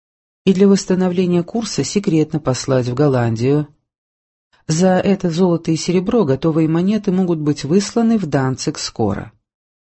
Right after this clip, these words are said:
Второе. Взятые взаимообразно в одна тысяча семьсот пятьдесят седьмом году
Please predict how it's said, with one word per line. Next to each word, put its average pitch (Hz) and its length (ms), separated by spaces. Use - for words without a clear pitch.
Второе. 117 580
Взятые 160 460
взаимообразно 147 760
в 123 40
одна 123 200
тысяча 156 380
семьсот 143 400
пятьдесят 131 460
седьмом 135 420
году 131 400